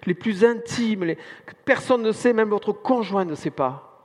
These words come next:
partagez avec lui. Et je vous encourage à relire, euh, Matthieu cinq, les Béatitudes, qui nous encouragent dans ce sens. Mais ceux qui ne croient pas, à qui peuvent-ils s'adresser ?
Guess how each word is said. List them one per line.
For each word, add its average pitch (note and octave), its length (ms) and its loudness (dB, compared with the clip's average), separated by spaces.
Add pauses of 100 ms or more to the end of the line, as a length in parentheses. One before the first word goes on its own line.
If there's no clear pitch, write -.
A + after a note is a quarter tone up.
partagez D#3 440 -4
avec D3 100 -4
lui. - 2000 -18
Et - 20 -2
je C#3 80 -4
vous D3+ 80 -2
encourage E3 480 2
à C#3+ 40 4
relire, D3+ 360 0
euh, C3+ 200 4
Matthieu D3 340 -4
cinq, F3 360 -2
les D3 80 -4
Béatitudes, D3+ 720 -2 (680)
qui - 120 -20
nous C3+ 140 -6
encouragent D#3 540 0
dans B2+ 120 -6
ce C3 140 -10
sens. - 460 -6 (2500)
Mais E3 80 0
ceux A3 160 -2
qui G#3 120 -8
ne F3 80 0
croient - 280 0
pas, - 520 -4 (680)
à D#3 100 2
qui F#3+ 220 -4
peuvent-ils D#3 420 -2
s'adresser ? C3 680 0